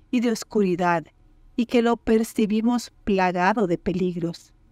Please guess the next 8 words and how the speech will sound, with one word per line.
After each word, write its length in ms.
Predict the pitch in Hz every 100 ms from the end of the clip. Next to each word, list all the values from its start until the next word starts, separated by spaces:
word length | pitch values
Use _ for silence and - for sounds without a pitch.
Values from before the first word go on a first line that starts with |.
| _ _ _ _ -
¿Cómo 280 | 262 240
me 140 | 233 214
irá 400 | 196 190 196 240 269
al 200 | 233 208
emprender 580 | 202 220 185 185 180
este 240 | 180 - 170
nuevo 240 | 175 165
negocio? 720 | 165 160 180 247 - 202 175